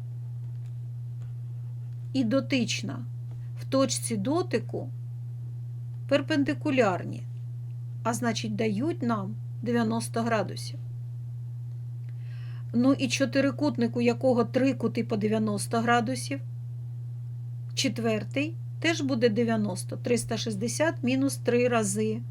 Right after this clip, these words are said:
по дев'яносто. Таким чином, поміркувавши, зробивши малюнок, залишається оформити задачу.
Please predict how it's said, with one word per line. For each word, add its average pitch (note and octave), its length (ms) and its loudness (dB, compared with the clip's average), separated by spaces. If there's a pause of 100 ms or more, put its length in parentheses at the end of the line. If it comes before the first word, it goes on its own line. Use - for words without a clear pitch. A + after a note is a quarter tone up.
по A#3 100 2
дев'яносто. G#3+ 680 -2 (1800)
Таким F#4 340 -2
чином, A#3 400 2
поміркувавши, C4 960 0 (1040)
зробивши B3+ 560 2
малюнок, G#3+ 680 0 (240)
залишається C4 680 2
оформити A#3+ 480 2
задачу. - 500 -4